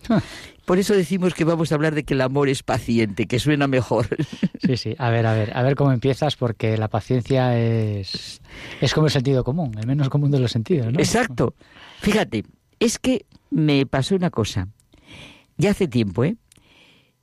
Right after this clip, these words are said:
Speaker 2: He leído el himno a la caridad de San Pablo,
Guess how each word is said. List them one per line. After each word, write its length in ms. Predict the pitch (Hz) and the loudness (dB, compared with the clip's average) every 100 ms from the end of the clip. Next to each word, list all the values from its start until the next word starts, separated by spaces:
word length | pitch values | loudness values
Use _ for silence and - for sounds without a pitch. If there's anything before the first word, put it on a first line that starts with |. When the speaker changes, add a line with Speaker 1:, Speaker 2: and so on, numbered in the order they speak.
| _ - | _ 0
Speaker 2:
He 120 | 262 | 2
leído 440 | 226 208 196 233 - _ _ _ _ _ _ _ _ _ | 4 4 0 -2 -6 _ _ _ _ _ _ _ _ _
el 180 | 147 160 | -2 0
himno 260 | 190 190 165 | 0 0 0
a 60 | |
la 120 | 131 117 | 0 0
caridad 420 | 190 170 123 143 | -2 0 0 0
de 60 | |
San 280 | 170 135 113 | 0 -2 -2
Pablo, 400 | 98 107 156 254 | 0 0 0 -2